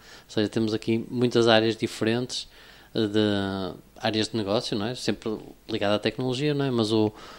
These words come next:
o, o desafio de negócio, propriamente dito, sempre bastante, pronto, ou relativamente diferente. Como é que tu vês... Hum, ou que aprendizagens é que levas de um lado para o outro? Para, para ti faz sentido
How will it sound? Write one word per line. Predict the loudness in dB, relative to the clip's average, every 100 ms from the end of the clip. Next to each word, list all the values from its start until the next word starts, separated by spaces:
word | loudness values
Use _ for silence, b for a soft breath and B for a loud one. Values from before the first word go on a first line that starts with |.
| B -8
o, | -4 -4 -2 -4
o |
desafio | 2 2 2 0
de | 0
negócio, | 0 2 2 2 0
propriamente | 0 0 2 0 -2 -2
dito, | -4 -2 -4 -4 -4
sempre | -6 -6 -4
bastante, | -4 -2 -4 -4 -4 -2 -2 -6 -10 -20 -20 -20 -4
pronto, | -2 0
ou | -2
relativamente | 0 2 4 4 2 0 -2
diferente. | -2 -2 -2 -6 -16 b b b -8
Como | -4
é | -4
que | -4
tu | -2
vês... | 2 2 2 0 0
Hum, | 2 2 2 0 -4 -8 -14 b b b b -8
ou | -6 -6 -8 0
que | 0
aprendizagens | 4 4 6 6 6 4 2
é |
que | 4 4
levas | 6 4
de | 4
um | 2
lado | 2
para | 4 4
o |
outro? | 4 4 4 0 0 2 4 2 -2 -6 -8 -10 -10 -14 -20 -2
Para, | -2 -2 -10 2
para | 2
ti | 4 0
faz | 2 2
sentido | 2 0 -2 -2 0 0 0 -2